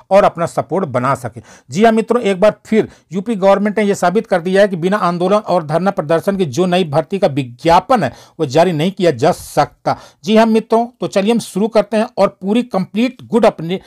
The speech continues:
अपडेट जान लेते हैं कि क्या है अपडेट। तो मित्रों, आज यहाँ पर आप देख सकते हैं कि यूपी गवर्नमेंट के एक बार फिर से साबित कर दिया है कि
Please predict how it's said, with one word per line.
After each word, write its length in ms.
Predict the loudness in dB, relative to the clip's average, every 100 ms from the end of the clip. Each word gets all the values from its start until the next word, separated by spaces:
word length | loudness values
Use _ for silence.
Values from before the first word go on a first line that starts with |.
| -18 -8
अपडेट 340 | -6 2 2 2
जान 280 | 0 0 0
लेते 300 | -2 -2 -4
हैं 140 | -4
कि 100 | -6
क्या 240 | -6 0 2
है 140 | 2
अपडेट। 320 | 0 -2 -6 -8 -20 -8
तो 60 | -4
मित्रों, 280 | -2 -2 -2 -2
आज 400 | 2 4 2 -4 -18 _ _ _ _ _ _ _ -6
यहाँ 260 | 0 2
पर 140 | 4 4
आप 100 | 4
देख 240 | 2 0
सकते 280 | 0 -4 -2
हैं 100 | -4
कि 160 | -2 -4
यूपी 220 | -4 -4
गवर्नमेंट 380 | 2 2 4 -2
के 120 | -2
एक 280 | -2 0 2
बार 120 | 2 0
फिर 200 | 0 -2
से 120 | 0
साबित 360 | 2 0 0
कर 160 | 0 0
दिया 180 | 2 0
है 60 |
कि 120 | -2